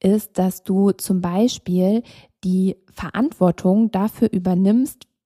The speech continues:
wie du denkst, dass er sich möglicherweise fühlen könnte. Was ist damit gemeint? Dass du zum Beispiel denkst,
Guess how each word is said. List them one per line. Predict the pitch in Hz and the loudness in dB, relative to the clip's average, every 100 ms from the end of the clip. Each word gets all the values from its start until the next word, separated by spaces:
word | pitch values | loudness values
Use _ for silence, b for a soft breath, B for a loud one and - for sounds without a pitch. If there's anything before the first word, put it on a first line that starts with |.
| _ _ | _ _
wie | - 196 | -4 0
du | 190 | 0
denkst, | 175 - 175 196 262 - | -2 -2 0 0 -2 -4
dass | 190 180 - - | -6 -6 -8 -2
er | 214 220 240 | 2 2 2
sich | 220 208 190 | 0 0 0
möglicherweise | 196 196 196 190 170 165 214 220 | 0 0 -2 -2 -4 -2 0 2
fühlen | 208 - 190 202 | 0 0 0 0
könnte. | 196 175 160 - 160 - B B B B | -2 -4 -6 -10 -18 -18 B B B B
Was | 220 | -6
ist | 247 - | -4 -4
damit | 196 185 - | -4 -4 -6
gemeint? | 170 165 165 185 | -8 -8 -10 -10
Dass | 190 | -10
du | - | -8
zum | 254 - 196 | -8 -4 -4
Beispiel | 185 190 - 180 | -2 -6 -6 -6
denkst, | 180 185 220 240 | -4 -2 -2 -4